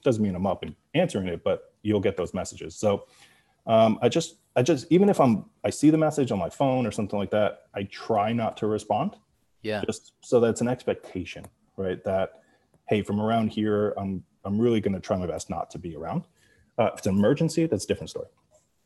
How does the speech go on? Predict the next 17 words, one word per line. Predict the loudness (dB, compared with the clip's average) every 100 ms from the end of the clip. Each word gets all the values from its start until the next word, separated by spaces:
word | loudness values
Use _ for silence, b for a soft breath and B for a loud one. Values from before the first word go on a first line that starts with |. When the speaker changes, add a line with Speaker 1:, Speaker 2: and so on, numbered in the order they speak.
| _ -20 -20 -2
Speaker 1:
Um, | 2 4 4 2 4
so | 6 6 6
that's | 6 4 -2 -6 4
what | 6
I'm | 6
attempting | 6 4 4 4 4
to | 4
do. | 6 6 6
On |
the | 4
weekends, | 4 4 4 4
I | 2
devote, | 2 0 0 -2 -2
I |
don't | -2 0
really | 0 2
work. | 2 0